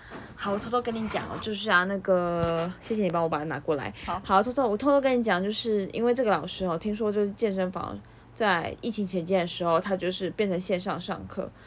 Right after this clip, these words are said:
Speaker 1: 但是线上上课的话，就是要有抗力球，然后他的课程只有，线上只有一个姐姐去上，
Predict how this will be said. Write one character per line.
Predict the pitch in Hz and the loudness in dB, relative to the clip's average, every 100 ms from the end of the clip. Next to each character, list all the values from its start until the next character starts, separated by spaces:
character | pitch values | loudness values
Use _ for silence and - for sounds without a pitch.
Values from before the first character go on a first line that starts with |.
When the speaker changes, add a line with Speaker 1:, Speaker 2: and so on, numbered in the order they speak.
| - - | -12 -4
Speaker 1:
但 | 311 | -2
是 | |
线 | 339 | 0
上 | 294 | 0
上 | 302 | 0
课 | 262 | 2
的 | 220 | 4
话， | 220 | 4
就 | 208 | 2
是 | 220 | 2
要 | 202 | 2
有 | 156 | 2
抗 | - 208 175 | -2 -4 0
力 | 185 165 | -2 -2
球， | - - - - - | -6 -6 -8 -14 -10
然 | - 202 | 0 2
后 | 226 | 4
他 | 247 | 2
的 | 220 | 2
课 | - 226 | 0 0
程 | 196 165 | 0 -4
只 | 165 185 | 2 2
有， | 196 | 2
线 | 269 220 | 2 2
上 | 226 | 2
只 | 196 | 0
有 | 190 - | -2 0
一 | 214 | 0
个 | 185 156 - - - - - - | 2 0 -4 -20 -20 -20 -20 -4
姐 | - 160 | 4 4
姐 | - 160 | 4 -2
去 | - | -2
上， | 180 - 160 | -6 -2 -2